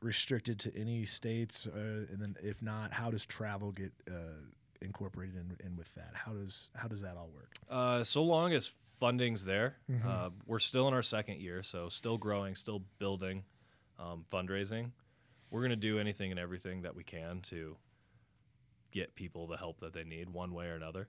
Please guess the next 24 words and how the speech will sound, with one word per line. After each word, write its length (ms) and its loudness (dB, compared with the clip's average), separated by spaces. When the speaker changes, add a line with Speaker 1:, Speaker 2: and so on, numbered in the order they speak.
Speaker 1:
Mm-hmm. 360 -2
Speaker 2:
Um, 320 -14
so 360 -2
generally 420 4
speaking, 520 -2
travel's 480 -2
covered. 400 -4
Speaker 1:
Mm-hmm. 300 -2
Speaker 2:
Um, 140 -10
tags 420 0
are 320 2
a 60 0
little 200 -2
bit 120 -4
of 80 -4
a 60 -8
different 400 -2
situation. 640 0
It 220 -6
kind 160 -2
of 100 -2
varies 440 0
based 340 0
on, 320 -6